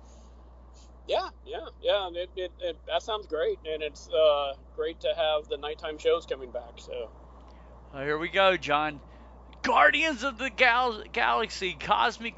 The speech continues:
Speaker 2: Rewind will open summer twenty twenty-two at Epcot. So this is saying it's opening. I truly didn't believe this or Tron were ever gonna open, to be <laughs> quite honest with you, John.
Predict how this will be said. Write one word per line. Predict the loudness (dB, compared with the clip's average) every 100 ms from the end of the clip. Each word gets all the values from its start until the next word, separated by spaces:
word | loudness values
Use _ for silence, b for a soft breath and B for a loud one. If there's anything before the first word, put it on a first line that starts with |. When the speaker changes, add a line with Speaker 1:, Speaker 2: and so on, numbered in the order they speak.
| -10
Speaker 2:
Rewind | -8 -8 -6 -4 -4 -6 -10 -6
will | -4 -4 2
open | 2 2 0 -4 -4 -8
summer | -8 0 0 0 -4
twenty | -4 -8 -8 -8
twenty-two | -10 -10 -10 -8 -8 -4
at | -4
Epcot. | -4 -8 -16 -16 -20 B B B B -20 -20 -20 -20 -20 -20 -20 -20 -4
So | 0 2
this | 2 0 -4
is | -2
saying | 0 2 2
it's | -2 -2
opening. | -2 -2 -8 -12 B B B
I | 6 8 8 6
truly | 0 -2 0 2
didn't | 2 2 0
believe | -2 -2 2
this | 2 2 -2
or | -6 -2 -2
Tron | 0 0 0 2
were | 2
ever | 0 -2
gonna | -6 -6
open, | -6 -10 -14
to | -12
be | -12 -6
<laughs> |
quite | -4 -2 0
honest | 0 0 -2 -2
with | -4 -4
you, | -6
John. | -6 -8 -8